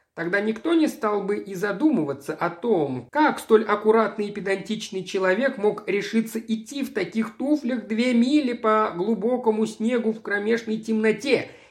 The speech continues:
не имея никакого освещения, ибо Стайнсфилд –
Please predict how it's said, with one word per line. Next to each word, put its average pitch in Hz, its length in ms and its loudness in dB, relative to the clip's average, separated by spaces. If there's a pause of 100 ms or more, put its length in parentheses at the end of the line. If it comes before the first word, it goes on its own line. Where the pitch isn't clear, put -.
не 190 220 0
имея 185 260 4
никакого 165 460 0
освещения, 165 720 -4
ибо 156 220 0
Стайнсфилд – 233 880 0